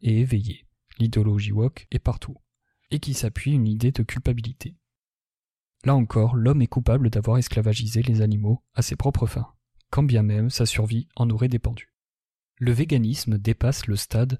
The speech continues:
de simple régime alimentaire, statut pour lequel il ne peut concourir, tant ses impacts sur la santé sont réels.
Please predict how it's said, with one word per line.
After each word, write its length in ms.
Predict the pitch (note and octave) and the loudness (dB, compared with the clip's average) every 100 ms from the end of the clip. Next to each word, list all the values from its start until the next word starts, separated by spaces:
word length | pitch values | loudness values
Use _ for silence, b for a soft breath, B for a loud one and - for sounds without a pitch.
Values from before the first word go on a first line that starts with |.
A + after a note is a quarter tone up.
| B B A2+ | B B -2
de 100 | G#2+ | 0
simple 340 | - E3+ C3+ | 0 -2 -2
régime 380 | A#2 G#2+ A#2 C3 | 0 0 2 2
alimentaire, 580 | G2+ G2+ - B2 - _ _ _ _ _ _ - | 2 0 -4 -10 -12 _ _ _ _ _ _ -16
statut 400 | - A2+ - D#3+ | -2 -2 0 0
pour 120 | B2+ | 2
lequel 320 | G#2 - A#2 | 0 0 0
il 120 | A#2+ | 2
ne 80 | G2+ | 0
peut 160 | - G#2 | 0 -2
concourir, 580 | A2 - A#2+ G#2+ C#3+ - _ _ _ - | -2 -2 0 0 -2 -6 _ _ _ -4
tant 140 | D3+ | -2
ses 240 | - G#2+ | 0 0
impacts 340 | G#2 C3 - A2 | 2 0 -2 -4
sur 160 | - | 0
la 80 | G2+ | -2
santé 300 | - G#2+ D3 | 0 -2 -2
sont 180 | - A2 | 0 0
réels. 340 | G#2+ G#2+ A2+ | 0 -2 -6